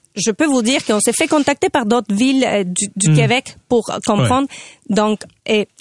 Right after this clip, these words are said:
Speaker 1: et quand je parle de travailler justement la cohabitation sociale, quand une ressource va être ouverte, c'est clair que c'est la, vous avez raison, c'est clair qu'on peut pas
Speaker 2: Tu sais, la co-, la
Speaker 1: soustraire la, la
Speaker 2: cohabitation,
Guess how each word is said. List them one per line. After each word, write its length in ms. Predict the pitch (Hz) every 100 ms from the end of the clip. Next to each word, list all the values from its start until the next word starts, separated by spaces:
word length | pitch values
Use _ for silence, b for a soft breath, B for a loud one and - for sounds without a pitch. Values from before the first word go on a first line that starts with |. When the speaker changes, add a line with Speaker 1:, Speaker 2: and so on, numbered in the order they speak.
| -
Speaker 1:
et 100 | 240
quand 160 | 240 220
je 60 | 233
parle 420 | 214 262 320 269
de 100 | 196
travailler 500 | 196 - 196 190 247
justement 600 | 202 254 - 208 208 233 226 B B
la 160 | 196 196
cohabitation 680 | - 277 233 208 202 202 202
sociale, 500 | - 190 - 196 208
quand 120 | 208
une 180 | 233 277
ressource 480 | 254 220 294 294 -
va 140 | 202
être 160 | 196 -
ouverte, 320 | 190 220 -
c'est 220 | - - 330
clair 160 | 381 415
que 80 | 240
c'est 200 | - 208
la, 100 | 202 - - -
vous 100 | 240 349
avez 120 | 359
raison, 440 | 349 339 508 415 220 b
c'est 180 | - 262
clair 120 | 349 427
qu'on 140 | 247
peut 140 | 233 226
pas 220 | 320 349 - -
Speaker 2:
Tu 80 | 202
sais, 20 |
la 140 | 185
co-, 160 | 147 -
la 80 | 165
Speaker 1:
soustraire 260 | 311 339
la, 0 |
la 140 | - 240
Speaker 2:
cohabitation, 440 | 175 240 202 190